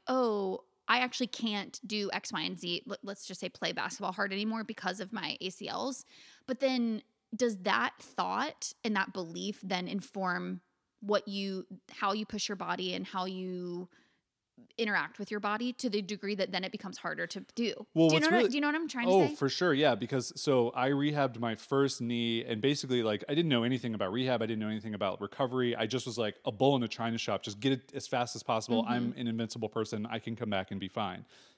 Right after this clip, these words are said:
Speaker 2: Then when I tore the second one, I was like, <laughs>
Speaker 1: Okay, there's
Speaker 2: "No, that's
Speaker 1: your,
Speaker 2: a reality
Speaker 1: yeah.
Speaker 2: check."
Speaker 1: Well,
Speaker 2: But,
Speaker 1: exactly.
Speaker 2: but after that, I was like, "Okay, well, I, I know of stories of," and I just, "N F L players."
Speaker 1: Yeah.
Speaker 2: And that are,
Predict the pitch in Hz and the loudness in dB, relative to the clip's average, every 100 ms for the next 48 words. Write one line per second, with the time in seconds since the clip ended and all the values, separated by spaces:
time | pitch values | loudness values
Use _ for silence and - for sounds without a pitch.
0 | _ 123 151 165 - 131 120 185 170 135 | _ 2 4 2 2 0 2 0 2 0
1 | 113 117 98 - _ - 107 117 123 - | 0 -2 -4 -6 _ -8 -4 -2 -2 -2
2 | 196 185 131 123 113 127 170 - 113 - | 0 4 8 8 8 8 8 6 2 0
3 | 247 233 233 302 254 - 233 208 139 160 | 2 4 10 10 10 4 -8 -10 2 6
4 | 170 - 131 143 139 127 220 143 135 139 | 6 4 0 2 0 2 4 4 4 2
5 | 139 135 123 139 156 123 123 135 147 147 | 4 2 2 2 2 4 2 0 0 -2
6 | - 135 151 143 131 139 151 131 127 - | -2 -2 0 2 6 8 6 4 -2 -4
7 | - 107 110 139 175 - - 127 113 - | -2 0 0 -2 -4 -4 0 0 0 -14
8 | _ - 135 127 123 127 - _ - 135 | _ -4 2 2 2 -2 -6 _ -2 -2
9 | 117 113 107 - 98 95 104 - 247 233 | 0 -2 -2 -4 -6 -6 -10 -10 -8 -6
10 | - - 151 127 120 113 | -8 -6 0 4 4 2